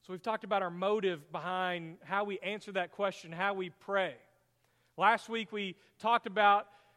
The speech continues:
the temple, your body being the temple of the Holy Spirit. What does Jesus need to clear out of that temple? And then today we ask this question, what's most important right now?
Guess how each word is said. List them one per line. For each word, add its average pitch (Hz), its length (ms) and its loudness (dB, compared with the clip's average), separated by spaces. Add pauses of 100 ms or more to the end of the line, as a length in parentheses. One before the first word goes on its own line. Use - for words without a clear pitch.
(720)
the 180 100 -6
temple, 226 520 0
your 185 140 -2
body 214 340 4
being 214 220 -2
the 202 80 -4
temple 220 240 -4
of 214 60 -6
the 196 80 0
Holy 208 200 -4
Spirit. 208 380 -2
What 220 160 0
does 190 160 -2
Jesus 202 420 -6
need 214 140 -8
to 196 80 -6
clear 220 320 0
out 196 180 4
of 180 120 -6
that 180 200 -2
temple? 202 400 -6
And 180 100 -6
then 190 120 -6
today 196 380 -2
we 185 180 -2
ask 190 180 0
this 175 160 -12
question, 196 500 -6 (260)
what's 208 280 0
most 214 300 0
important 202 440 -4
right 160 280 0
now? 131 180 -12